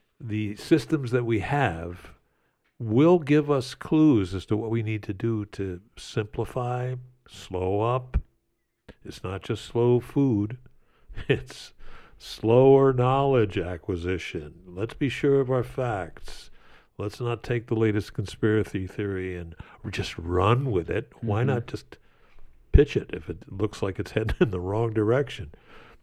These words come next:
Speaker 1: I'm amazed that the, um, the conspiracy theory people there with the Q
Speaker 2: Q anon.
Speaker 1: fetish or whatever, you know, I just heard about that again this morning, that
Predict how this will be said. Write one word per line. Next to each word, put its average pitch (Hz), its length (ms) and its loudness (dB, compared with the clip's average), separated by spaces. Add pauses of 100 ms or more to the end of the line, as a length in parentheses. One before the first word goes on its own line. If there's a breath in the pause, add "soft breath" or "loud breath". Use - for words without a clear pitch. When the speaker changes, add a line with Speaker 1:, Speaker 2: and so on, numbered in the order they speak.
(380 loud breath)
Speaker 1:
I'm 117 140 2
amazed 131 540 4
that 101 220 0
the, 98 320 -4
um, 90 320 -8 (1200 soft breath)
the 107 80 -4
conspiracy 127 640 0
theory 98 400 -4
people - 460 -10
there 101 160 -4
with 90 140 -6
the - 100 -10
Q 107 640 0 (760 soft breath)
Speaker 2:
Q 107 240 -2
anon. 101 160 0
Speaker 1:
fetish 85 300 -2
or 90 60 -4
whatever, 87 380 -6
you 95 340 -10
know, 90 120 -8
I 95 100 -6
just 98 200 -8
heard 107 140 2
about 95 240 -4
that 110 200 0
again 90 280 -6
this 90 220 -12
morning, 90 420 -10
that 85 240 -12